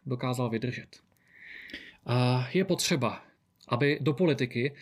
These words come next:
přišli právě takoví lidé, kteří vydrží, kteří vydrží tento tlak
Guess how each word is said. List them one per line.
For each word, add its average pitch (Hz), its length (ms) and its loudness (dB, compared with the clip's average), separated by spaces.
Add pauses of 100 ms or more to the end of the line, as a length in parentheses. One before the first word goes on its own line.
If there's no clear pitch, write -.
(240)
přišli 160 360 0
právě 214 760 4
takoví 196 540 2
lidé, 127 440 2 (320)
kteří 156 560 2 (280)
vydrží, 135 840 2 (380)
kteří 147 320 0
vydrží 147 580 2
tento 135 320 -2
tlak 123 340 -4